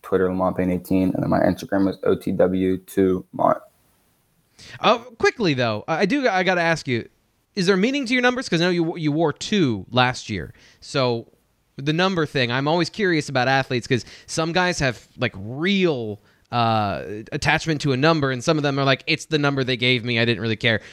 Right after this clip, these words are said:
Speaker 2: What does it mean to you if it means anything?
Speaker 1: Uh, well, eighteen was my, like, number when I was a sophomore, and then so that's when I s-,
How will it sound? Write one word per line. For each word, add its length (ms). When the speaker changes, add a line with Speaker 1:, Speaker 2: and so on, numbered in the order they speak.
Speaker 2:
What 360
does 100
it 80
mean 200
to 40
you 140
if 80
it 60
means 220
anything? 340
Speaker 1:
Uh, 260
well, 320
eighteen 800
was 140
my, 280
like, 260
number 260
when 80
I 80
was 180
a 120
sophomore, 680
and 160
then 260
so 120
that's 140
when 100
I 40
s-, 140